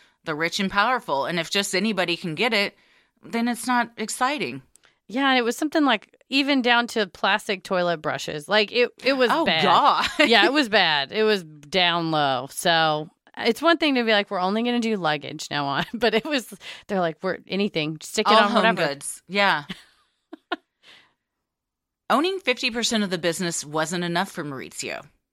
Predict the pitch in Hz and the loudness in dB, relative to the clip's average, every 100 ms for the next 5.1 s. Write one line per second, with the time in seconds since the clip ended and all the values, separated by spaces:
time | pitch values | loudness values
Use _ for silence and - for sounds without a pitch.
0 | _ - 226 302 294 254 226 233 226 226 | _ -8 -2 -2 -2 -4 -4 -2 0 -2
1 | - 180 165 170 - 139 82 - _ _ | -2 -4 -4 -6 -4 -4 -6 -10 _ _
2 | _ _ 160 151 - 233 320 311 240 214 | _ _ -8 -6 -2 0 0 0 0 -2
3 | 214 214 175 165 151 82 55 - _ 151 | -2 -2 -2 -2 -4 -6 -8 -16 _ -10
4 | - 165 160 220 285 240 240 - 131 73 | -6 -6 -2 -2 -2 -2 -6 -2 -4 -4
5 | 57 | -14